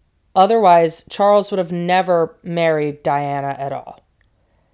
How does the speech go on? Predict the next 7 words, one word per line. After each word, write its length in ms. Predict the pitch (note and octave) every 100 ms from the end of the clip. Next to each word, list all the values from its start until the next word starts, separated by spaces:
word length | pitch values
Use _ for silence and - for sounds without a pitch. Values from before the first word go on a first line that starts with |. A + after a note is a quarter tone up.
| _ _ _ -
But 120 | F3
I 140 | F3
just 240 | F#3 G#3+ -
feel 140 | A#3
bad 560 | F3 F3 E3 D#3+ D3+ E3
that 280 | D#3+ D3+
Diana, 640 | - D#3+ D#3+ D#3+ F3+ G3